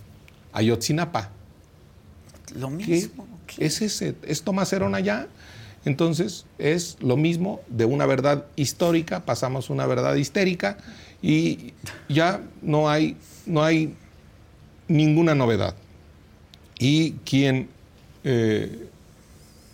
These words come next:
Speaker 1: logró hacer las primeras, eh, investigaciones, pues está en la cárcel, que es Murillo Karam. Eh, quien logró hacer,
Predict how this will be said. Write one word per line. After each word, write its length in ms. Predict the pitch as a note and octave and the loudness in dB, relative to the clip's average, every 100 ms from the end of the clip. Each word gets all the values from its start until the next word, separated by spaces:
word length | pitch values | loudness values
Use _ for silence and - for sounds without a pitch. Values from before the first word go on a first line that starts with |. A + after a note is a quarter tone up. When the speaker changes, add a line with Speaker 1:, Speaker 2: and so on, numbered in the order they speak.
| - | -2
Speaker 1:
logró 420 | A#2 A#2 C3+ C3 | 0 2 2 2
hacer 240 | A2+ C3 | 2 0
las 140 | A#2+ G#2 | 0 0
primeras, 500 | A#2+ A#2+ A2+ A2 - - - - - - - - - - | 0 2 0 -2 -8 -20 -20 -20 -20 -20 -20 -20 -20 -4
eh, 540 | A2 G2+ G2 F#2 - - B2 | 0 2 2 -2 -6 -6 -2
investigaciones, 840 | A#2+ A#2 B2+ B2+ G3+ G3+ G#3+ - - - - - - - - - | 0 0 0 0 2 0 -2 -8 -18 -20 -20 -20 -20 -20 -10 -2
pues 140 | A2 | -2
está 160 | A#2+ D3 | 0 0
en 40 | |
la 100 | G#2+ | 0
cárcel, 300 | G#2+ G#2+ F2+ - - - | -2 -6 -6 -12 -8 0
que 60 | |
es 80 | C3 | 2
Murillo 360 | A2+ G#2+ G#2 - | 2 2 2 0
Karam. 200 | D#2 E2+ - - - - - - - - - - - - - - - - - - | -4 -6 -14 -20 -20 -20 -20 -20 -20 -20 -20 -20 -20 -20 -20 -20 -20 -20 -10 -2
Eh, 140 | G#2 | 0
quien 160 | G#2+ A2 | 2 2
logró 200 | A2 D3 | 4 2
hacer, 320 | C#3+ C#3 | 2 0